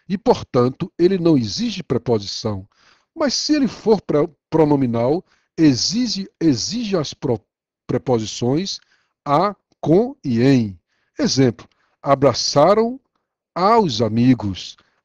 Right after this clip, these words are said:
abraçaram-se com os amigos, abraçaram-se, é, em algum lugar. O verbo abraçar, neste caso, é transitivo indireto e aqui está o nosso objeto indireto.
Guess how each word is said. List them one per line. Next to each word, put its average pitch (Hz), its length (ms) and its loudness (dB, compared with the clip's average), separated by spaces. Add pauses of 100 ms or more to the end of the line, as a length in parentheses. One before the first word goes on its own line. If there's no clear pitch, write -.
abraçaram-se 160 960 2 (100)
com 131 220 2
os 110 160 0
amigos, 110 640 -2 (340)
abraçaram-se, 151 880 0 (540)
é, 123 320 2
em 170 200 4
algum 127 280 4
lugar. 110 480 -4 (1600)
O 285 60 -8
verbo 135 540 2
abraçar, 131 580 2
neste 196 340 2
caso, 117 440 0
é - 20 -2
transitivo 107 720 -4 (140)
indireto 190 800 2
e 226 140 0
aqui 175 220 -4
está - 260 -4
o 151 100 2
nosso 135 500 -4
objeto 120 720 -4 (400)
indireto. 123 600 0